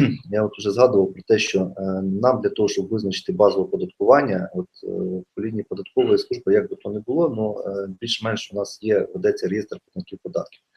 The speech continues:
У нас вже є певні правила гри і так далі, і так далі. Зараз держава вирішила залучити до цієї бази оподаткування величезний масив людей, е,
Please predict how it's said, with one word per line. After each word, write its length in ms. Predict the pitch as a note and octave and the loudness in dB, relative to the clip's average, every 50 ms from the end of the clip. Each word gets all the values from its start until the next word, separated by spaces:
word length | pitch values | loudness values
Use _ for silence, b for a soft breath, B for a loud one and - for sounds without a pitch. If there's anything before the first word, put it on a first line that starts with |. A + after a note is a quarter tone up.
| b b b b b - | b b b b b -6
У 40 | G2+ | -4
нас 180 | A2 A2 - G2 | -2 -2 -2 -2
вже 140 | F#2+ G2 G2 | 0 0 0
є 140 | G2+ A2 G2+ | 2 0 2
певні 300 | - - G2+ G2 F#2+ F#2 | 4 4 4 4 4 2
правила 440 | F#2 F#2+ G2 F#2+ F#2 F#2 F#2+ F#2 | 2 4 4 4 4 4 4 2
гри 320 | F2+ F#2+ A2 A#2 B2+ - - - | 2 2 0 0 0 0 -4 -8
і 40 | _ | _
так 120 | - F2+ F2 | -8 -6 -2
далі, 260 | G2 F#2+ F#2 F#2 F2+ | 0 2 2 2 0
і 40 | - | -4
так 100 | F#2 F2 | -8 -12
далі. 120 | F2 E2+ - _ | -12 -12 -12 _
Зараз 300 | - A2 B2 C#3+ B2+ A#2 | 4 4 6 6 6 4
держава 540 | G#2+ G2+ G2 G#2 A2+ A2+ A2 G2+ G2 - - - | 0 -2 2 4 4 6 6 4 4 2 0 -4
вирішила 500 | F#2 G#2 A2+ G#2 F#2 - - F#2 F#2 F2+ | -2 -2 0 0 0 -2 -2 -4 -4 -4
залучити 520 | F2+ F#2+ F#2+ G2+ G2+ - - G2+ - - - | -2 -2 -2 -2 -2 -2 -4 -4 -6 -8 -8
до 60 | F#2 | -8
цієї 220 | F2+ - G2 G2 F#2 | -4 0 0 2 2
бази 220 | G2 G2+ F#2 F#2 F#2 | 2 2 2 0 -4
оподаткування 720 | F2+ - F2+ F2+ - - G2+ G#2+ B2 C3+ C#3 A#2 G2+ - _ _ _ _ _ _ _ _ - | -8 -8 -12 -12 -8 -2 2 4 4 4 4 2 -4 -8 _ _ _ _ _ _ _ _ -2
величезний 500 | F#2+ F#2+ G2 G2 - C3 C3 B2+ A2+ G#2+ | 0 2 2 4 6 4 4 4 4 0
масив 420 | G2+ G2 G2 - - A#2 G#2+ - - _ _ _ _ _ _ _ _ _ - | 0 -2 -4 -2 0 -2 -2 -2 -4 _ _ _ _ _ _ _ _ _ -4
людей, 500 | A#2 A#2+ A2+ G#2 G2 F#2 F#2 F2+ F#2 - _ _ _ _ _ _ _ _ _ _ _ _ - | -4 2 6 8 8 8 8 6 2 -2 _ _ _ _ _ _ _ _ _ _ _ _ -10
е, 240 | F2 F2 F2 F2 | -8 -6 -6 -8